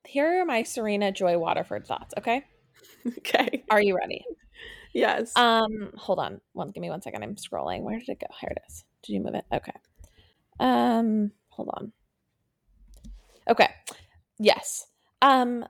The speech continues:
Speaker 1: I am not here for these sexy couple postings. I get it.
Speaker 2: Mm-hmm.
Speaker 1: Like, we're in Hollywood, sex sells, yada, yada.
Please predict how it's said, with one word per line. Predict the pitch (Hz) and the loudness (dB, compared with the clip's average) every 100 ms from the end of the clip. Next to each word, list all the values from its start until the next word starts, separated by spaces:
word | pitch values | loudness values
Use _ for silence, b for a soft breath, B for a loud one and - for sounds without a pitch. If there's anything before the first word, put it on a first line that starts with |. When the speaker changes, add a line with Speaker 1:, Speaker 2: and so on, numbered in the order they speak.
| _ - | _ 2
Speaker 1:
I | 247 330 | 4 6
am | 415 | 4
not | 285 233 | 0 -4
here | - 185 170 | 0 0 0
for | - | -4
these | 180 170 | -8 -8
sexy | - 170 - 185 - | -2 -2 -2 -6 -6
couple | - 165 - - | -6 -6 -4 -4
postings. | - - - - - - - b b b b b - | -6 -6 -10 -12 -16 -20 -20 b b b b b 0
I | - 233 | 4 4
get | 214 180 | 4 4
it. | 185 202 | 4 2
Speaker 2:
Mm-hmm. | 208 _ _ | -2 _ _
Speaker 1:
Like, | 226 208 208 - - | 4 4 2 -18 -6
we're | 208 202 | 0 2
in | 208 | 0
Hollywood, | 226 214 214 214 208 202 196 | 4 6 6 6 6 6 4
sex | 202 196 - | -2 -2 0
sells, | 180 180 180 | 2 2 2
yada, | 180 165 175 | 0 0 0
yada. | 160 151 170 240 | -2 0 0 -2